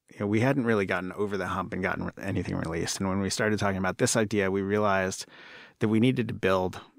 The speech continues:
for I O S, um, in order to release something. And so at a certain point in time, the conversation about who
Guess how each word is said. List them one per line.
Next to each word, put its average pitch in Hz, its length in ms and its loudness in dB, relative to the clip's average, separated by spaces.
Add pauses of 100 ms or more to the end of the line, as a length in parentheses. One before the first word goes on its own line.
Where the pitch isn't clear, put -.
(120)
for 95 560 -2
I 90 160 0
O 87 120 -4
S, - 500 -6
um, 95 540 -4 (340)
in 117 140 4
order 113 340 4
to 101 100 0
release 95 380 0
something. 87 440 -4
And 98 220 -4
so 98 540 2
at - 140 -2
a 98 60 -2
certain 110 260 -2
point 110 180 -2
in 95 80 -8
time, 117 400 -2 (760)
the 95 600 2 (1000)
conversation 117 680 0
about 92 280 -2
who 110 480 2